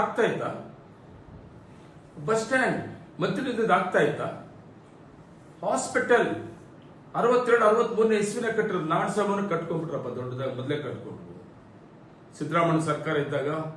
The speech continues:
ಚೆನ್ನಾಗಿತ್ತು, ನಡ್ಕೊಂಡು. ನಮ್ಗೆ ಆ ಅವಕಾಶ ಸಿಕ್ಕಿಲ್ಲ ಹೋದ ಐದು ವರ್ಷದಲ್ಲಿ ಬಿ ಜೆ ಪಿ ಸರ್ಕಾರದಲ್ಲಿ.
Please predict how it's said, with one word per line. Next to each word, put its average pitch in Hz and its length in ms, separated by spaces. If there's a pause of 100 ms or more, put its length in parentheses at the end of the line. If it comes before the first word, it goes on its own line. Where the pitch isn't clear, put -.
(640)
ಚೆನ್ನಾಗಿತ್ತು, 160 560
ನಡ್ಕೊಂಡು. 123 400
ನಮ್ಗೆ 233 280
ಆ - 100
ಅವಕಾಶ 240 260 (160)
ಸಿಕ್ಕಿಲ್ಲ 254 320 (140)
ಹೋದ 202 140 (100)
ಐದು 196 160
ವರ್ಷದಲ್ಲಿ - 380 (100)
ಬಿ 214 100
ಜೆ 220 160
ಪಿ 190 60 (100)
ಸರ್ಕಾರದಲ್ಲಿ. 110 540